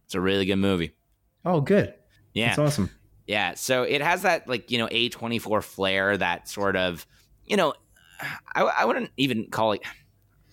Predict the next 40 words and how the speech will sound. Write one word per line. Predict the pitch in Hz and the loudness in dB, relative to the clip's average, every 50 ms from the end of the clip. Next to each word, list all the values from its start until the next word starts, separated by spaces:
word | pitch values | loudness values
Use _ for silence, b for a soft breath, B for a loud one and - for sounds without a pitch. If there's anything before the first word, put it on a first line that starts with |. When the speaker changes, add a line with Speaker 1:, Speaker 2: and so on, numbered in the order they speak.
| B B B B B B B B B - | B B B B B B B B B -6
Speaker 1:
I | 165 | -4
feel | - 233 233 | -2 2 2
like | 247 - - | 2 2 2
A | - 156 139 | 0 -2 -2
twenty-four | - 139 139 139 131 - 123 127 117 | -2 -4 -2 -2 -2 2 2 2 4
really | 110 113 117 110 107 | 4 4 4 2 2
picks | 92 - - 101 - - - | -2 -2 -4 -4 -4 -2 -4
their | 107 98 | -2 -2
movies | 95 90 90 90 87 87 82 - | 0 0 0 0 0 0 -2 -2
right. | - 80 73 69 69 - - - _ _ - | -4 -4 -4 -4 -6 -8 -14 -16 _ _ -2
The | - 107 | 0 2
movies | 117 120 120 110 | 2 2 2 2
these | 113 123 104 90 | 2 0 0 2
dis-, | 101 98 - - - | 0 -2 -2 -2 -2
they | 107 107 98 | -2 -2 0
distribute, | 98 95 - - - 85 87 90 85 | 0 -2 -2 -2 -2 -2 0 0 0
they | 98 95 | -2 -4
have, | - - 117 120 120 | -2 0 0 0 0
like, | 110 107 101 - - - - | 0 -2 -4 -4 -8 -18 -12
something | - - 107 107 98 101 110 104 101 98 95 92 | -8 -4 -4 -4 -4 -2 -2 0 0 0 -2 -2
unique | 87 98 104 98 98 107 107 - - | 0 0 2 2 2 2 0 0 -2
about | 92 82 90 87 78 - | -2 -2 -2 -4 -4 -6
them | - 82 80 | -10 -10 -8
and | 82 85 - | -8 -6 -4
something | 95 90 - 98 98 | -4 -4 -4 -4 -4
that | 92 87 - | -4 -4 -4
kind | 101 101 90 | -6 -6 -4
of | 87 | -4
sets | - - 98 87 - - | -4 -4 -4 -4 -6 -8
them | 95 85 | -12 -12
apart. | 80 - - - - 80 78 73 - | -12 -12 -10 -10 -8 -8 -8 -8 -6
And | 80 | -6
I | 82 82 | -6 -6
feel | - - 117 113 | -2 0 0 0
like | 101 - | 0 -2
this | - 95 - - | -4 -8 -6 -4
movie | 92 90 85 85 85 B B B B B B B | -4 -2 -2 -2 -4 B B B B B B B
really | 92 104 104 98 92 95 85 | -2 0 0 0 0 -2 -2
does. | 80 - 87 82 78 73 69 60 - - - b b b b b b | -4 -2 -2 0 0 -2 -4 -6 -8 -10 -10 b b b b b b
It's | - 127 135 - - - - - | -2 -2 -2 -2 -6 -8 -8 -10